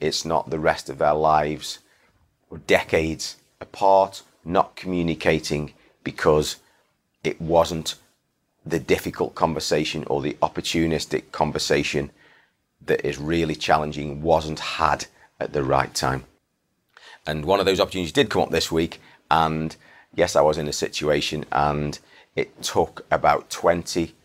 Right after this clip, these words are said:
twenty to thirty minutes. We had two goes at it. It was with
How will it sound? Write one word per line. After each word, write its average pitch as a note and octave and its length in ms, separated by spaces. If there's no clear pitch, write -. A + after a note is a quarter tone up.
twenty F2+ 360
to E2+ 100
thirty D#2 420
minutes. D#2 600
We C#2+ 180
had C#2+ 280
two F#2 320
goes E2+ 400
at D#2+ 180
it. E2 240
It E2 200
was D2 160
with D2+ 1080